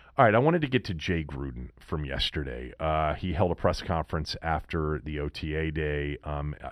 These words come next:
I think it'll be his last press conference until training camp. Um, at least that's the way it, w-, it was,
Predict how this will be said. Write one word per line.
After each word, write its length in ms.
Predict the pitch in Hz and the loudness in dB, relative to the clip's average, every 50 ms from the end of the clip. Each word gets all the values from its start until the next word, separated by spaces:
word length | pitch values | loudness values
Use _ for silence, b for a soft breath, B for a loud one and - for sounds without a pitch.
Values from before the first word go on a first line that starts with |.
| - | -10
I 60 | - 76 | -8 -6
think 180 | 87 90 87 92 | -6 -4 -2 0
it'll 180 | 90 82 80 | 0 0 0
be 160 | 76 76 82 | -2 -2 -4
his 220 | 73 76 85 76 73 | -2 -2 -2 -4 -4
last 460 | 73 65 73 82 92 110 - - - | -4 0 2 4 4 4 2 0 -4
press 260 | - - 76 73 - | -2 -2 -2 -2 -4
conference 480 | - - 71 67 - - 76 73 - - | -4 -4 -4 -4 -4 -6 -6 -6 -6 -6
until 240 | 80 78 - 78 71 | -6 -4 -4 -6 -4
training 380 | - - 95 92 87 78 71 | -2 -2 0 0 0 -2 -4
camp. 320 | - - 67 62 62 - - B B B B B B B B B B B B B | -6 -8 -10 -10 -10 -12 -12 B B B B B B B B B B B B B
Um, 420 | 85 80 78 78 78 76 78 78 - - - | 0 2 2 2 2 0 -2 -4 -4 -6 -8
at 160 | 90 - - | -6 -2 0
least 180 | 110 107 - | 0 2 4
that's 220 | - 113 101 - - | 4 2 2 2 2
the 60 | 98 | 2
way 200 | 82 85 82 82 | 2 2 2 2
it, 120 | 80 - - | 0 -2 -2
w-, 280 | 85 82 - 85 85 - | -4 -4 -2 -4 -4 -2
it 80 | 85 87 | -2 -2
was, 440 | 82 80 80 76 78 76 - - | -2 -2 -2 -2 -2 -4 -4 -4